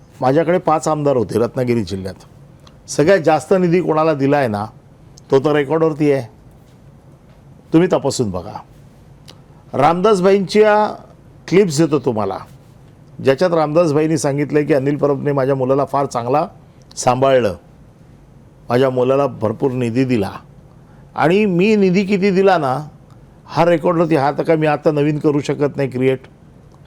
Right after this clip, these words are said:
त्याच्यामुळे आता हे सगळं आफ्टर थॉट आहे माझ्यावरचे आरोप. राहिला प्रश्न,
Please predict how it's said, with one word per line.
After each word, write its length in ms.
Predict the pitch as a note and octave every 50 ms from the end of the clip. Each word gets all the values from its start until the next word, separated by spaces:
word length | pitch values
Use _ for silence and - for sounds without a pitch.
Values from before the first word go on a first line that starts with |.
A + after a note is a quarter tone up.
| - - - - - - - - - - -
त्याच्यामुळे 480 | D3 C3+ C3 - F#3+ F#3 F#3 G3 G#3+ A3
आता 340 | - - C#3 B2+ - F#3+
हे 120 | F#3+ F#3+ G3
सगळं 240 | - - F3+ G3+ G3+
आफ्टर 360 | F#3 E3 - - G3 G3 F3+ D#3+
थॉट 200 | E3+ E3+ D#3+ C#3
आहे 80 | C#3+ C3+
माझ्यावरचे 480 | B2+ B2+ B2 C3+ C3 C3 A#2 G2 A#2+
आरोप. 240 | G#2+ F#2+ G2 G2 F#2 - - - - - - - - - - - - - - - - - - - - - -
राहिला 340 | A2+ A#2+ C3 C#3+ E3 F#3+ G#3
प्रश्न, 500 | G#3 G#3 G#3 F3+ - - G#3 G#3+ A3